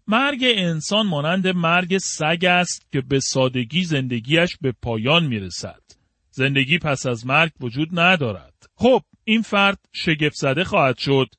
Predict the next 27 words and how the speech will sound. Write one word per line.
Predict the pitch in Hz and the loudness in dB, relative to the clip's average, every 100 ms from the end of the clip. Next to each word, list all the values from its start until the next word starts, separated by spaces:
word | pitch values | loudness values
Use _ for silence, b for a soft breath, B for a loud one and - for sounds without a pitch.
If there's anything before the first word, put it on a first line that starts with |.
| _ - | _ -2
وقتی | 147 139 160 | -2 0 -2
به | 139 | -2
دنیای | 135 135 139 151 | -2 -2 -2 -2
مردگان | 147 135 127 120 120 135 151 | -2 -2 -4 -4 -2 0 0
رفته | 139 127 143 135 127 | -2 -2 0 0 0
و | 127 | -2
در | 123 123 | -2 -2
آنجا | 117 143 | -2 -2
مشاهده | 147 123 123 117 147 | -4 -4 -4 -2 -2
کند | 151 143 139 127 - _ _ - | -2 0 0 0 -6 _ _ -10
چه | - 233 | 0 0
کسانی | - 180 151 147 135 127 | 2 -2 -2 -4 -4 -4
آنجا | 135 120 113 110 | -4 -6 -4 -6
هستند. | 101 - 113 87 73 _ _ _ _ _ - | -6 -8 -12 -12 -16 _ _ _ _ _ -18
جمع | 123 170 190 196 202 185 180 175 - | -2 2 2 0 -2 0 0 -2 -2
انبوهی | 165 165 165 160 208 180 185 | -2 0 0 0 2 4 2
از | 180 - | 0 -4
کسانی | 175 - 196 185 | -8 -4 -2 -2
را | 175 | -2
خواهد | 165 170 165 160 | -2 0 0 0
دید | 160 170 165 | 0 -2 -2
که | - 160 | -4 -2
باور | 156 151 170 180 170 | 0 2 2 0 0
نداشتند | 180 175 - 175 165 160 - _ - | 0 -2 0 0 2 0 -8 _ -4
پس | 175 185 | -2 0
از | 185 165 160 | 0 0 0
مرگ | 170 170 | 2 2